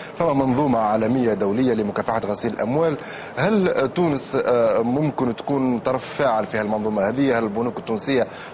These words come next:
قادرة على أنه تأدي دورها في مكافحة غسيل الأموال؟ وبصراحة خلينا نقولوها، لأنه فما أموال مشبوهة إلى جانب غسيل الأموال، آه، خاصة مع، آه،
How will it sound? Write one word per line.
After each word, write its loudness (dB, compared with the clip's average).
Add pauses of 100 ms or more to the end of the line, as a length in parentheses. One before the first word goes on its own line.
(120)
قادرة 2
على 2
أنه 0
تأدي -2
دورها 2
في -4
مكافحة -2
غسيل -2
الأموال؟ 0 (340)
وبصراحة 0
خلينا 2
نقولوها، 0
لأنه 2 (260)
فما 4
أموال 2
مشبوهة 2
إلى 2
جانب 0
غسيل -2
الأموال، 0 (260)
آه، 2
خاصة 0
مع، 0
آه، 2